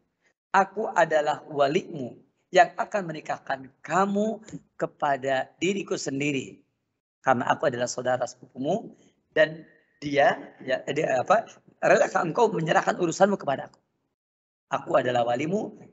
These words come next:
dan aku adalah calon suamimu." Masya Allah, menarik kan? <laughs> Jadi, dia hanya walinya,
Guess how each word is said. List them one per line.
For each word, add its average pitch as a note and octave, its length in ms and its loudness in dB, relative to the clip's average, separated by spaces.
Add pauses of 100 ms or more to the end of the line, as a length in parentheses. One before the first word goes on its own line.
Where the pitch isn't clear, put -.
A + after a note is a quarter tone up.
dan C3 200 -6
aku - 280 2
adalah B2+ 320 2
calon D3 280 2
suamimu." - 400 -14
Masya D3+ 280 -14
Allah, C#4 160 -14
menarik F#3 320 -8
kan? - 100 -10 (800)
<laughs> - 640 -18
Jadi, C#3+ 160 -6 (460)
dia F#3 280 6
hanya E3 320 2
walinya, G3 680 0